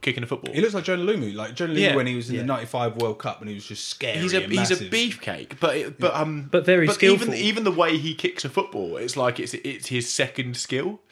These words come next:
Speaker 1: Do you know what I mean?
Speaker 2: Yeah.
Speaker 1: Like, his
Speaker 3: Yeah, I
Speaker 1: first
Speaker 3: know.
Speaker 1: skill is he's big and strong and tough, and his
Speaker 2: <laughs>
Speaker 1: second skill is he's all right with a football.
Speaker 3: But I think p-, part of that is c-, I think he is very skillful, but we're just,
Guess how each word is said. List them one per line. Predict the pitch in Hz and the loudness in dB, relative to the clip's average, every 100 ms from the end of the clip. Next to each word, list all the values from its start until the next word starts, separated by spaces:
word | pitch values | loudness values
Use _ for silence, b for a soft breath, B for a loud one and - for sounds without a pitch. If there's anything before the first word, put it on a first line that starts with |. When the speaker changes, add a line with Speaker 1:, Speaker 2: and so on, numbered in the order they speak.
| B B _ | B B _
Speaker 1:
Do | 160 | 2
you | 160 | 4
know | 160 | 4
what | |
I | |
mean? | 135 | 4
Speaker 2:
Yeah. | 120 | 4
Speaker 1:
Like, | 123 | 6
his | - | 6
Speaker 3:
Yeah, | 143 131 | 8 8
I | |
Speaker 1:
first | 208 | 6
Speaker 3:
know. | 208 - 123 98 98 | 6 4 2 2 -2
Speaker 1:
skill | B B _ | B B _
is | 127 | 0
he's | 120 120 | 2 0
big | - 151 127 | 2 2 4
and | 127 | 2
strong | - - 208 180 170 | 0 2 6 6 8
and | 170 165 | 4 4
tough, | 170 180 226 | 6 6 8
and | 170 | 8
his | 156 156 | 8 8
Speaker 2:
<laughs> | 208 | 4
Speaker 1:
second | 202 185 | 2 0
skill | - 135 120 117 B | -2 2 4 2 B
is | - 139 | 0 2
he's | 135 | 4
all | 131 | 4
right | 120 | 2
with | 117 | 0
a | |
football. | 160 196 | 0 6
Speaker 3:
But | 196 190 | 8 8
I | |
think | 226 220 175 | 6 4 -2
p-, | |
part | - - 180 160 | -4 4 6 6
of | |
that | 139 131 131 | 4 0 0
is | 123 - | -2 -4
c-, | 147 - _ _ 165 | -10 -10 _ _ 2
I | 151 | 4
think | 156 147 | 4 0
he | 127 120 131 | -2 0 0
is | 143 | 0
very | 143 110 117 | -2 -4 -4
skillful, | - 123 120 120 120 | -4 -4 -4 -6 -8
but | 120 117 | -8 -4
we're | 127 127 | -2 0
just, | 123 120 - | -2 -6 -8